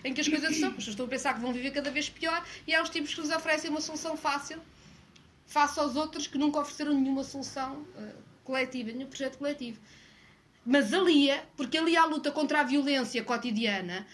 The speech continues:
à luta ambiental, à luta laboral, à luta antirracista. Isso é ter lutas aliadas. Porque, na verdade, nós não podemos pedir, ou seja,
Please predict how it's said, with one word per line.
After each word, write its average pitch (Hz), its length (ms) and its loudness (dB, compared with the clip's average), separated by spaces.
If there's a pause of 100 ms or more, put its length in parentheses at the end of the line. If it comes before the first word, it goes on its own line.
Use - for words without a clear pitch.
(140)
à 285 120 6
luta 311 360 4
ambiental, 320 720 2 (1000)
à 247 120 2
luta 277 240 2
laboral, 302 640 2 (500)
à 262 100 4
luta 269 240 2
antirracista. 302 880 0
Isso 370 340 2
é 330 140 2
ter 349 220 -4
lutas 311 320 -6
aliadas. 294 760 -4 (540)
Porque, 339 220 0
na 453 160 4
verdade, 226 600 0 (560)
nós 330 280 4
não 339 160 2
podemos 339 420 2
pedir, - 340 -6
ou 269 80 -2
seja, 214 320 -2